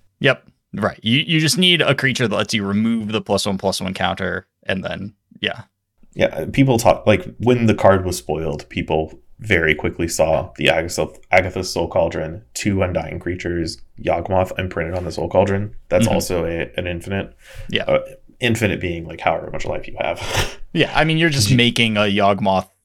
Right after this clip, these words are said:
Speaker 1: like, you're, you're giving yourself some redundancy in having Yawgmoth available to you because it's that, that activated ability that lets you do it. So, yeah, that, that's very obviously good.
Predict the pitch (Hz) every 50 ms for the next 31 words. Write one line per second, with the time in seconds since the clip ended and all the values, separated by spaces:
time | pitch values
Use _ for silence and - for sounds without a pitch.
0 | _ - 123 110 98 92 - 104 98 95 107 117 98 95 131 135 127 127 117 110
1 | 101 - - 101 95 - - 104 95 95 98 92 95 95 95 95 95 90 87 -
2 | - 95 90 90 87 90 90 90 - 104 95 98 92 95 90 87 90 90 90 90
3 | 87 90 90 87 90 - 95 90 85 85 85 82 90 90 95 98 - - 90 62
4 | 69 76 69 - 92 92 101 87 90 90 87 - - - - 90 85 - _ _
5 | _ _ _ _ - 95 80 - _ - 92 98 - - 98 92 90 87 92 90
6 | 90 90 90 - - 87 87 87 85 82 - - 69 - - - 92 90 87 87
7 | 82 78 - - 104 - 196 127 110 90 95 123 147 160 143 - 165 175 160 -
8 | 143 147 139 135 127 123 123 120 113 113 113 104 123 123 120 120 117 117 -